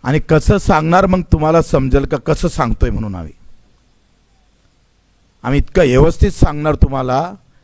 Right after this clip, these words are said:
का आयुष्यभर आठवण राहील की हमने क्या बताया आपको. सहा हजार रुपये महिना कर्जमाफी आपण नाही बोललो होतो, तेच बोलले होते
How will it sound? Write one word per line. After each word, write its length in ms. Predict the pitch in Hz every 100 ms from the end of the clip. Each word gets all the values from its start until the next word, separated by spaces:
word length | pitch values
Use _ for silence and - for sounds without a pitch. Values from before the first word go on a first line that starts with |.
| -
का 80 | 92
आयुष्यभर 640 | 110 139 - 151 131 139
आठवण 400 | 120 - 117 104
राहील 240 | 92 - - _ _ _ _ _ _ _ -
की 60 |
हमने 360 | 123 147 160 147
क्या 160 | 139
बताया 400 | 120 110 123 117
आपको. 300 | 101 95 - - - - - - - - - - - - - _ _ _ -
सहा 280 | 143 143 175
हजार 180 | 160 156
रुपये 200 | 147 147
महिना 300 | 143 127 110 - - - _ _ _ _ _ _ _ _ _ _ _ _ _ _ _ _
कर्जमाफी 680 | 151 151 131 165 160 156 123 - - - _ _ _ _ _ _ _ _ _ _ _ -
आपण 280 | 110 143 156
नाही 160 | 175
बोललो 300 | 170 165 165
होतो, 340 | 151 147 110 90 -
तेच 220 | 147 156
बोलले 300 | 143 151 147
होते 300 | 127 117